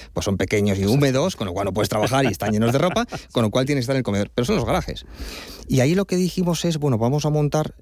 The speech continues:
Speaker 1: Hola Soy Rubén, una plataforma en la cual Hola Soy Rubén necesita un préstamo, ¿quién me lo da?", ¿no? Entonces nosotros te poníamos una terna de bancos en la cual tú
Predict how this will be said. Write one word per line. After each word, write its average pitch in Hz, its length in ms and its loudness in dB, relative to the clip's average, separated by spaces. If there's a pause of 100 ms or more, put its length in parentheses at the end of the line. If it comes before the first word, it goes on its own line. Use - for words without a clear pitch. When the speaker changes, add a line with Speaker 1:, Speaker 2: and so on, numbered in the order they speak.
(220)
Speaker 1:
Hola 123 160 0
Soy 127 160 0
Rubén, 135 400 0 (140)
una 113 160 0
plataforma 123 380 0
en 117 60 4
la 101 100 2
cual 107 180 2
Hola 101 180 2
Soy 120 160 0
Rubén 123 400 0
necesita 98 320 -2
un 107 100 2
préstamo, 110 380 -2
¿quién 90 160 -2
me 90 60 0
lo 78 120 -2
da?", 73 140 -8
¿no? 95 80 -6
Entonces - 260 -6
nosotros 87 260 -8
te - 80 -4
poníamos 95 380 0
una 95 120 2
terna 113 360 0
de 127 80 0
bancos 156 440 -2 (340)
en 107 80 -2
la 95 80 2
cual 107 220 2
tú 135 240 -2